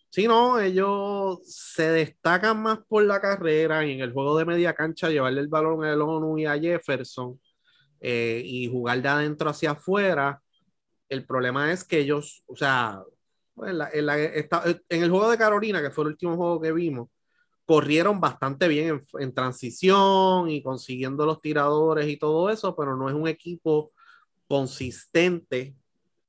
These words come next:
eh, en conseguir buenos tiros, en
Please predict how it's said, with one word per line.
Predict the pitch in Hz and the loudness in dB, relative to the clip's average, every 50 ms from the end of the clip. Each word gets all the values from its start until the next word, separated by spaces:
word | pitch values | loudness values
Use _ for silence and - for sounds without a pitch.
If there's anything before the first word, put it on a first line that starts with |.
| _ _ _ _ _ _ _ _ - | _ _ _ _ _ _ _ _ -6
eh, | 123 123 120 117 113 113 113 110 110 107 107 104 101 98 98 92 - | -4 -2 0 0 2 0 0 0 -2 -2 -4 -4 -6 -6 -8 -8 -6
en | 131 131 123 123 | -6 -6 -6 -4
conseguir | 131 131 120 120 - 127 117 123 131 135 | -6 -6 -6 -4 -4 -4 -2 -2 -2 0
buenos | 139 147 147 139 127 120 - _ - | 2 2 2 2 0 -4 -8 _ -4
tiros, | 170 170 170 170 175 170 156 151 147 147 147 139 | -2 0 0 0 2 2 4 4 4 4 2 0
en | 131 127 123 120 120 113 | 0 -2 -4 -6 -8 -10